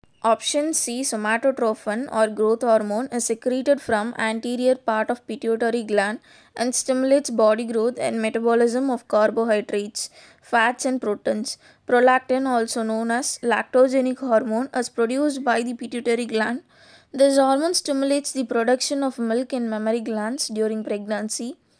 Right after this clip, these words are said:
Option D, vasopressin, is secreted from the posterior part of pituitary gland. This hormone increases reabsorption of water in kidneys and this results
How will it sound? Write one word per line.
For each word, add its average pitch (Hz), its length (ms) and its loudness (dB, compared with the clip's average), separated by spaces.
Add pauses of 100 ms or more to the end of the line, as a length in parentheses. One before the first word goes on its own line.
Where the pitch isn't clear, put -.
(600)
Option 285 420 0
D, 269 160 -2
vasopressin, 240 920 2
is 233 140 -4
secreted 254 520 -6
from 233 300 -2
the 254 120 -4
posterior 240 580 -2
part 220 260 -4
of - 160 -8
pituitary 226 480 -4
gland. 208 440 -6 (420)
This 254 280 6
hormone 269 460 4
increases 269 640 0
reabsorption 247 760 0
of 254 160 -6
water 220 300 2
in 226 220 -2
kidneys 220 600 -6 (360)
and 254 240 0
this 262 200 2
results 285 480 4